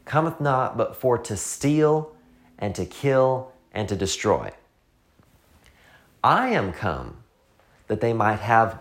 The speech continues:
life and that they might have it more abundantly."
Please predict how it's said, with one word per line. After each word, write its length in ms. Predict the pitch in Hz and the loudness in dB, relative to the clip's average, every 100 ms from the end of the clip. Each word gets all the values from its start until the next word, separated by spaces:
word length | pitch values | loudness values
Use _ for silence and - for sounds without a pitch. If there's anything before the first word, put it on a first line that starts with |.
| - | -8
life 880 | 98 101 131 156 107 - - - - _ _ _ _ - | -4 2 6 6 4 -2 -14 -20 -20 _ _ _ _ -8
and 160 | 107 | -4
that 120 | 101 90 | -4 -4
they 100 | 104 | -4
might 280 | 85 82 78 | -2 -4 -6
have 380 | - 196 208 | -4 -2 0
it 240 | 110 - - _ _ _ - | 0 -2 -8 _ _ _ -14
more 720 | 82 90 123 139 139 139 - _ _ - | -8 0 2 4 2 -2 -10 _ _ -6
abundantly." 840 | 117 98 - 110 107 95 82 87 | -4 -4 -4 -2 -2 -6 -6 -8